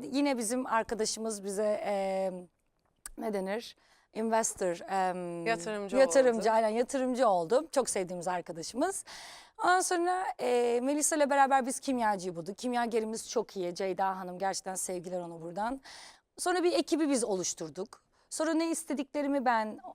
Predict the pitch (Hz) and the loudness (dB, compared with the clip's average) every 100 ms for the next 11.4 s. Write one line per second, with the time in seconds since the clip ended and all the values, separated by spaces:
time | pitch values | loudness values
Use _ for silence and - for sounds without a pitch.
0 | _ 220 208 196 202 185 190 208 196 214 | _ -6 -4 -2 0 0 0 -2 -4 -2
1 | 208 185 202 202 - 190 196 202 196 185 | -4 -6 -6 -6 -8 -2 0 0 -2 -4
2 | 185 175 214 - 185 - 254 254 277 262 | -6 -10 -8 -12 -12 -10 -6 -2 0 2
3 | 269 269 269 247 262 247 254 233 254 254 | 2 0 -2 2 2 2 0 0 -2 0
4 | 247 240 - 262 220 - 190 180 190 190 | 0 0 -2 -2 -2 -2 -6 -6 -8 -10
5 | 196 185 - 214 202 180 175 170 185 170 | -8 -6 -4 -4 0 0 -2 -8 -6 -4
6 | 165 156 156 _ - - 254 254 214 - | -4 -6 -10 _ -20 -8 -4 -4 -4 -4
7 | 185 175 165 160 165 254 370 - - - | -4 -6 -6 -8 -2 -2 -2 -10 -20 -8
8 | 277 277 302 294 302 294 285 320 359 269 | -4 -2 0 2 2 2 2 0 0 2
9 | 220 233 214 233 254 269 277 311 302 262 | 2 0 -4 -2 2 2 2 0 -2 0
10 | 285 294 - - 240 - - 269 185 220 | 0 0 -2 -6 -8 -8 -6 -4 0 0
11 | 226 247 269 - | 2 0 -4 -8